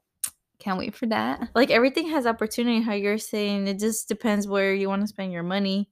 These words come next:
Speaker 1: Yeah.
Speaker 2: Because easily one, one night, let's say you wanna go out drinking and you don't wanna drive. The Uber is expensive, uh, then the drinks, and then wh-, if you get drunk, you start buying drinks for everyone, the food after.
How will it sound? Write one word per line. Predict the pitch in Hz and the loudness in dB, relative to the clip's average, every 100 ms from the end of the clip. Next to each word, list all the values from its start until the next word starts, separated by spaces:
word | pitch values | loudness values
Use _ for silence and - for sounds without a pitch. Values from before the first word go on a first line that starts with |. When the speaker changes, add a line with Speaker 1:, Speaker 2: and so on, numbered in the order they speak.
| _ | _
Speaker 1:
Yeah. | - 196 190 185 185 | -8 -6 -6 -8 -4
Speaker 2:
Because | 208 220 285 | -2 0 0
easily | 220 254 269 311 339 302 - | 0 -2 0 2 2 -2 -8
one, | - 208 214 240 254 247 - _ | -6 2 4 4 4 2 -2 _
one | 202 214 233 | 0 4 4
night, | 208 196 269 330 - _ _ _ _ _ - _ | 2 2 0 -4 -8 _ _ _ _ _ -20 _
let's | 226 226 | 2 4
say | 294 294 285 | 6 6 6
you | 196 220 226 | 2 0 2
wanna | 220 220 214 | 4 4 4
go | 214 | 4
out | 202 | 4
drinking | 208 214 226 | 2 2 2
and | 208 196 | 2 2
you | |
don't | 190 | 2
wanna | 202 190 | 2 2
drive. | 185 180 180 185 | 2 2 2 0
The | 180 | -2
Uber | 180 196 226 226 240 | 2 2 4 6 4
is | 233 226 | 2 0
expensive, | 247 - 220 220 220 208 220 _ _ _ _ _ _ | -2 0 0 0 0 -2 -4 _ _ _ _ _ _
uh, | 202 196 190 185 190 | 4 4 4 2 0
then | 202 202 | 0 2
the | 196 | 0
drinks, | 185 190 196 202 214 - - - | 0 0 2 2 0 -2 -6 -4
and | 208 208 | 0 2
then | 202 | 2
wh-, | 196 - | 0 -2
if | 202 | -2
you | 208 | 0
get | 202 196 180 | 2 0 -2
drunk, | - 196 190 202 208 | -4 2 4 2 0
you | 214 | -2
start | - 196 180 | -2 -2 0
buying | 180 | -2
drinks | 190 196 - | -2 -6 -4
for | 202 | -4
everyone, | 208 208 202 | 0 0 0
the | 196 | -4
food | - 196 196 | -2 0 4
after. | 175 190 - 214 214 226 | 2 2 -4 -4 0 0